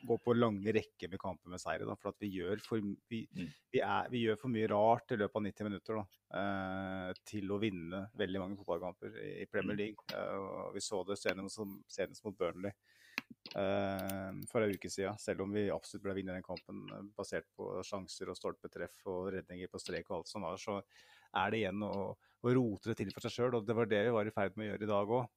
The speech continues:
Speaker 1: Eh, til og med Kieran Tierney, mister Tesco, som, eh, er påliteligheten selv på mange vis, virker å tråkke på ball og spille ballen på hytte og gevær, og det, det virker som på en måte hi-, konsentrasjons-, eh, evne bare fordufter, da,
Speaker 2: Mm.
Speaker 1: i løpet, med en gang Lamela forlater banen.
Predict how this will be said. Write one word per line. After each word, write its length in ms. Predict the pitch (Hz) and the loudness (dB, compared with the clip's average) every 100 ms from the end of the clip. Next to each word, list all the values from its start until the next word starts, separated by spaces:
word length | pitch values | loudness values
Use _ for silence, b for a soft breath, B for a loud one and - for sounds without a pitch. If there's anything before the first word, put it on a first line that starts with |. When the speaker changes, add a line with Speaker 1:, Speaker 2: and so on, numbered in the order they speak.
| _ | _
Speaker 1:
Eh, 560 | 110 107 107 110 107 107 - | -4 -2 0 0 -2 -4 -2
til 200 | 113 107 | 0 2
og 60 | |
med 120 | 110 | 0
Kieran 260 | - 104 104 | 2 0 0
Tierney, 420 | - 98 98 110 | 0 0 2 0
mister 300 | 107 104 - | 0 -2 -4
Tesco, 420 | 110 92 - 117 110 | -4 -4 -2 -2 -2
som, 480 | 113 104 107 107 101 | -2 -2 -2 0 0
eh, 840 | 101 101 98 98 95 92 92 98 | 2 0 0 -2 -2 0 0 0
er 40 | 98 | -4
påliteligheten 560 | 113 98 - 90 107 | -4 -4 -4 -6 -6
selv 200 | - 98 | -4 -4
på 40 | - | -4
mange 120 | 98 92 | -4 -4
vis, 280 | 101 - - B B B B B B _ | -6 -8 -12 B B B B B B _
virker 260 | 127 110 104 | 0 2 2
å 40 | 117 | 0
tråkke 400 | 127 113 - 95 | 0 -2 -4 -2
på 160 | 104 | -2
ball 340 | 98 95 110 104 | 2 2 2 0
og 60 | 101 | -2
spille 300 | 117 92 95 | -2 -2 0
ballen 440 | 90 98 98 101 | 0 0 -2 -2
på 120 | 113 | -2
hytte 300 | 107 - - | -4 -6 -4
og 80 | 110 | 0
gevær, 300 | 107 90 95 | 4 4 4
og 80 | 110 | 4
det, 120 | 113 | 4
det 220 | 127 156 | 4 4
virker 100 | 131 | 2
som 160 | 131 156 | 0 -2
på 80 | 160 | -2
en 40 | |
måte 100 | - 131 | -4 -8
hi-, 240 | - - | -10 -12
konsentrasjons-, 1040 | - 131 120 139 143 - 110 110 123 - - | -4 -4 -2 0 2 2 0 -2 -6 -4 4
eh, 840 | 127 123 123 123 123 123 123 - 117 | 8 8 10 10 10 10 8 8 6
evne 280 | 113 123 139 | 4 0 4
bare 400 | 117 110 123 117 | 6 6 4 0
fordufter, 580 | - 113 117 - - 180 | -2 0 0 -2 0 10
da, 60 | |
Speaker 2:
Mm. 140 | 151 123 | 12 12
Speaker 1:
i 20 | |
løpet, 400 | 120 110 - - | 10 4 0 -8
med 180 | 127 117 | 4 6
en 60 | 113 | 6
gang 160 | 113 113 | 6 6
Lamela 320 | 110 95 107 | 6 4 4
forlater 340 | 110 107 - | 4 4 4
banen. 300 | 110 101 - | 4 4 4